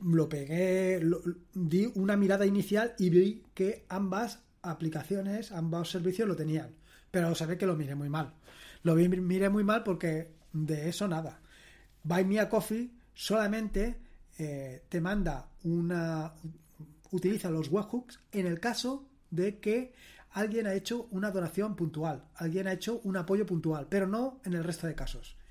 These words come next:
¡Qué zoquete que soy! Solamente lo puedo decir así, soy un zoquete.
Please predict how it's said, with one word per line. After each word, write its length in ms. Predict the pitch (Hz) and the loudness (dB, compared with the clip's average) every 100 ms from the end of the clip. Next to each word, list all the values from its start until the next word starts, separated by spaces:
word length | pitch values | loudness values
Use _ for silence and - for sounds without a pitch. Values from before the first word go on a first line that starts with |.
| - - - - - | -20 -20 -20 -20 -12
¡Qué 340 | - 254 262 - - - | 0 0 0 -6 -16 -4
zoquete 540 | 185 170 247 247 269 | -2 0 0 0 -2
que 120 | 190 | -2
soy! 320 | - 180 131 - _ _ - - | -2 -4 -4 -12 _ _ 2 6
Solamente 440 | - 240 254 262 | 8 6 4 4
lo 100 | 254 | 2
puedo 160 | 247 240 | 4 2
decir 220 | 226 254 | 2 0
así, 360 | 233 226 269 160 | -2 0 -2 -2
soy 280 | - 240 247 226 | 0 0 0 -4
un 140 | 214 | -6
zoquete. 460 | - 180 202 127 | -4 -4 -6 -6